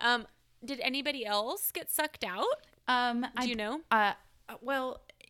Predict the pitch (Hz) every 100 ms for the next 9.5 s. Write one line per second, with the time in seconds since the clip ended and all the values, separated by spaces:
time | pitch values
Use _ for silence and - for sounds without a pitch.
0 | - 240 233 226 269 269 262 226 190 185
1 | 185 - 214 247 277 349 269 226 220 214
2 | - 185 160 190 185 180 185 180 185 -
3 | 202 208 220 226 - 180 170 - 170 170
4 | 165 170 175 - - - _ _ _ -
5 | 175 - - 220 226 254 302 - - -
6 | - - 190 180 196 180 151 165 196 226
7 | - 202 202 185 170 190 175 - 190 196
8 | 190 202 214 214 - 208 - - 170 170
9 | 175 170 165 160 156